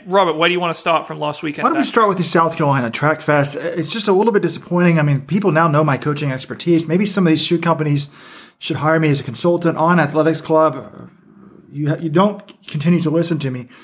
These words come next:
Speaker 2: I said that Ollie Hoare needs to get to Europe to run fast. He shows up at the South Carolina Track Fest and just destroys everybody. Three fifty-three in the mile, world leader.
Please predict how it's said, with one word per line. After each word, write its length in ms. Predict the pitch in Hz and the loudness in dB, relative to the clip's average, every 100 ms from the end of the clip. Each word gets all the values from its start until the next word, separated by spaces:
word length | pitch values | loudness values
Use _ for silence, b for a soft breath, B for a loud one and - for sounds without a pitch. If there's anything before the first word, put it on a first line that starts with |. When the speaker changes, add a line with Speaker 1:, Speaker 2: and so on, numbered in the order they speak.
| B - | B -8
Speaker 2:
I 60 | |
said 260 | 143 214 202 | -2 0 2
that 140 | 170 | 2
Ollie 260 | 170 175 160 | 4 4 4
Hoare 240 | 160 165 | 4 2
needs 220 | 151 151 | 2 0
to 80 | 143 | -2
get 180 | 139 135 | -4 -4
to 100 | 123 | -4
Europe 300 | 143 180 170 | 0 0 0
to 100 | 139 | -2
run 280 | 127 151 190 | -2 -2 0
fast. 580 | 185 170 165 165 - - _ b b b | 0 2 2 -2 -8 -18 _ b b b
He 140 | - | -4
shows 340 | 185 202 220 226 | 0 4 4 4
up 100 | 175 | 0
at 40 | |
the 60 | 151 | -2
South 280 | 156 160 147 | 2 2 2
Carolina 280 | 151 143 | 0 0
Track 240 | 131 135 139 | 0 -2 0
Fest 320 | 127 117 120 | 0 0 -2
and 80 | 131 | -4
just 160 | 143 | -4
destroys 500 | - - 147 139 127 | -4 -6 -2 -2 -2
everybody. 480 | 120 107 110 110 95 B B B | -4 -10 -10 -12 -14 B B B
Three 240 | - 175 220 | -2 0 2
fifty-three 480 | 220 214 175 156 147 | 2 2 0 0 0
in 60 | |
the 60 | 139 | 0
mile, 280 | 127 131 135 | 2 2 2
world 280 | 139 170 139 | 2 2 2
leader. 360 | 127 120 - | 0 -2 -6